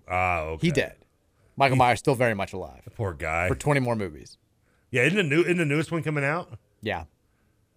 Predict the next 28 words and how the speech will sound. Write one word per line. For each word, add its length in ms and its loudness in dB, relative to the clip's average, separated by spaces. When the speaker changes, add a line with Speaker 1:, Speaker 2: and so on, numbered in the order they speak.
Speaker 2:
It's 140 -8
the 80 4
last 260 6
one, 140 -2
though. 180 -4
It 120 -2
all, 180 8
it's 140 2
all 240 10
come 240 2
to 80 2
this, 260 4
Trevor. 340 -4
Speaker 1:
Are 100 6
they 100 8
the 140 4
Speaker 2:
It's 100 8
Speaker 1:
only, 120 6
Speaker 2:
all 280 12
Speaker 1:
are, 100 10
Speaker 2:
led 220 8
to 80 4
this. 440 4
Speaker 1:
of 140 4
the 80 2
big 300 4
three 440 2
eighties 580 -2